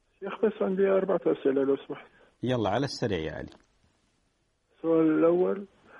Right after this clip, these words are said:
Speaker 1: ما معنى "لا تكلني إلى نفسي طرفة عين"؟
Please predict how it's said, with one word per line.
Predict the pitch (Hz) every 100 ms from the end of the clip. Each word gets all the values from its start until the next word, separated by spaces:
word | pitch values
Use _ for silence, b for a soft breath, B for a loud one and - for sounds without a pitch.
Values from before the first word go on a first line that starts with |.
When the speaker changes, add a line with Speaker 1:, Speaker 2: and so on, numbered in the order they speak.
| -
Speaker 1:
ما | 160
معنى | 170 165 175 170 160 143 113 - -
"لا | 156 156
تكلني | - 170 170 165
إلى | 160 156
نفسي | 156 156 - 156 151
طرفة | 160 160 156 151
عين"؟ | - 139